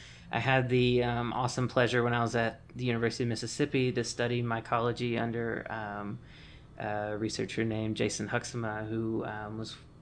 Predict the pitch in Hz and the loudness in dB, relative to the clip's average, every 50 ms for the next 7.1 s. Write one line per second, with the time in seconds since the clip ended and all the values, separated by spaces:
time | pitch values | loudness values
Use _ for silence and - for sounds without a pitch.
0 | - 131 127 127 127 127 127 120 117 117 123 117 127 120 120 120 120 117 110 110 | -14 -12 -6 -4 -2 0 0 -2 -4 -6 -4 -2 0 0 0 0 0 -2 -2 -4
1 | 107 107 107 104 101 - - - 127 120 - - 120 110 - 120 117 113 - 120 | -6 -6 -8 -8 -10 -10 -6 -4 -4 -4 -2 -2 -4 -4 -4 -6 -6 -4 -4 -4
2 | 113 - - - 120 117 113 - - - - - - 139 120 120 113 120 120 120 | -6 -6 -6 -6 -6 -6 -6 -8 -10 -16 -8 0 2 4 4 4 0 -2 -2 -2
3 | 120 120 117 117 120 110 120 117 113 - - - - - - - - - - 127 | 0 0 0 -2 -2 -2 -2 -4 -4 -6 -8 -12 -16 -18 -18 -20 -16 -2 0 2
4 | 123 127 147 151 147 135 120 127 117 120 113 - 123 120 120 117 120 120 113 107 | 6 8 8 10 8 8 4 2 2 0 0 2 2 2 4 4 2 0 0 -2
5 | 120 117 117 - - 127 117 117 117 113 110 113 113 117 - 117 110 110 104 - | -2 -2 -2 0 0 2 2 4 4 2 2 2 2 2 0 0 -2 -4 -4 -6
6 | - - 117 120 117 117 - - - - - - - 123 120 113 113 110 110 110 | -6 -2 0 0 0 0 -2 -6 -14 -16 -18 -10 -8 -6 -4 -4 -4 -6 -6 -6
7 | 127 120 | -6 -6